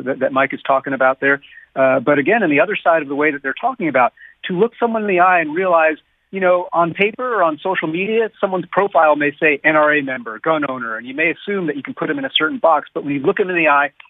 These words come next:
you tell a story, you share a story, you understand where they're coming from, you realize someone is movable or changeable, uh, in a different way. You realize there's another way in, uh, to their heart or their head, uh, a-, and doing that face-to-face, uh, i-, is the most powerful way,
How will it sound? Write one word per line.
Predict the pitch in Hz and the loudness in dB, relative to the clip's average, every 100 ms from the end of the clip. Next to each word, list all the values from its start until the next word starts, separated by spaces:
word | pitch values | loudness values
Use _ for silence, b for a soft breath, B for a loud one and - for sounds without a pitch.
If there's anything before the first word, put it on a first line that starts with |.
| _ | _
you | - - | -14 -4
tell | 180 175 | 0 -2
a | |
story, | 170 156 151 143 | -4 -4 -2 0
you | 120 | 2
share | - 180 165 | 2 2 0
a | |
story, | 135 - 139 135 131 b b | -2 -2 -2 -2 -4 b b
you | 139 147 | -2 0
understand | 165 - 180 151 | 0 -2 -2 -2
where | 151 | -2
they're | 139 | -4
coming | - 165 143 | -4 -4 -4
from, | - 131 123 B B | -4 -4 -6 B B
you | 175 | -4
realize | 185 233 202 - | 0 2 2 0
someone | 202 180 175 | -4 -4 -6
is | 135 | -8
movable | 156 180 180 139 | -8 -6 -4 -6
or | 127 | -6
changeable, | 127 160 165 147 120 113 B B - | -4 -4 -4 -6 -6 -8 B B -6
uh, | |
in | 143 147 | -4 -4
a | |
different | 147 139 147 | -4 -4 -4
way. | 143 | -2
You | 131 120 | -2 0
realize | 165 170 | 2 2
there's | 156 139 | 2 -4
another | 139 147 156 | 0 0 0
way | 143 139 139 156 | 0 2 0 2
in, | 165 147 - b b - | 0 0 -8 b b -2
uh, | 127 123 127 | 0 0 -2
to | 147 | 0
their | 143 | 2
heart | - 151 143 | 2 0 0
or | |
their | 123 117 | -4 -4
head, | 180 175 120 - b b - | 2 2 0 -8 b b -8
uh, | 135 | -6
a-, | - 165 160 - | -2 -2 -2 -2
and | 151 139 | -2 0
doing | 196 | 2
that | 202 175 - | 2 -2 -2
face-to-face, | 175 170 156 190 180 165 - | -4 -4 -6 -2 -2 -4 -6
uh, | 139 | -4
i-, | 143 302 - - | -2 -4 -4 -8
is | 135 | -4
the | 160 | -2
most | 151 - | -2 -4
powerful | - - 196 185 160 | -2 0 0 0 2
way, | 170 180 151 | 4 2 0